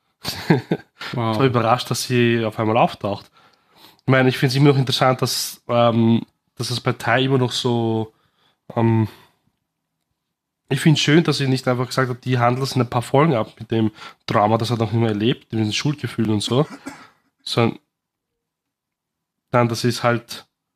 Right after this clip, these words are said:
Speaker 1: fortführen, das gefällt mir. Und ich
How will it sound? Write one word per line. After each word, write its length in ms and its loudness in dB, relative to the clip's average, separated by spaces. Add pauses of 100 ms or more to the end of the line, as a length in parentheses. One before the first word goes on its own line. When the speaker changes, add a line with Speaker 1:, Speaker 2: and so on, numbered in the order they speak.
(140)
Speaker 1:
fortführen, 420 0
das 140 -6
gefällt 400 -2
mir. 200 -2 (880)
Und 1040 0 (880)
ich 360 -10